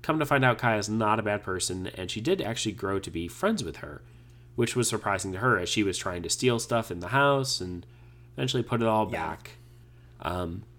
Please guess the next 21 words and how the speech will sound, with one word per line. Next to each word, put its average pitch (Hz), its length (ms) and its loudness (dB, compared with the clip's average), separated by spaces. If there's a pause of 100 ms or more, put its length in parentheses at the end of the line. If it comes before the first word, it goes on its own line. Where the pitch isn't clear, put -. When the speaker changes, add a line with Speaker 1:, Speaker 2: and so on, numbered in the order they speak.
(100)
Speaker 1:
and, 92 460 -4 (120)
uh, 85 240 -10 (160)
she - 180 2
knocks, 120 640 4
she 120 200 2
hides 127 440 6
when 101 160 2
Luffy's 98 300 -2
getting 90 220 -4
abducted, 131 540 2 (400)
knocks 147 280 4
out 123 180 4
the 107 60 0
maid 113 520 4 (1120)
before, 117 840 2
um, 87 420 -6 (1300)
trying 123 200 6
to 107 80 0
help 107 200 0
Kaya 95 300 0
escape. - 420 -6